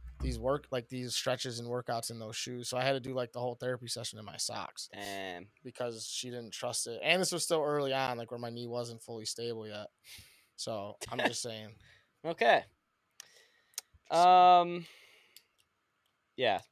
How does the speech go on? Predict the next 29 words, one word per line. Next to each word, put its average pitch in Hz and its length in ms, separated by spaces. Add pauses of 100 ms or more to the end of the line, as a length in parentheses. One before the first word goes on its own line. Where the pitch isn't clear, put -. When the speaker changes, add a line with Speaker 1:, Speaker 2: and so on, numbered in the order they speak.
(120)
Speaker 2:
So 135 260
we're 151 140
all, 165 360
I 139 140
mean, 123 280
it's, - 320 (120)
it, 139 120 (1080)
impossibly, 220 920
we 175 180
are 160 100
all 147 220
hurt 120 260
right 92 180
now. 80 260
<laughs> - 40 (120)
It 190 180
makes 196 220
no 185 160
sense. 143 320 (240)
And 170 100
I 247 120
don't 247 180
know, 202 220
Speaker 1:
Yeah, 190 100
<laughs> - 80
it, 170 180
it 208 320
Speaker 2:
I 175 60
don't 190 100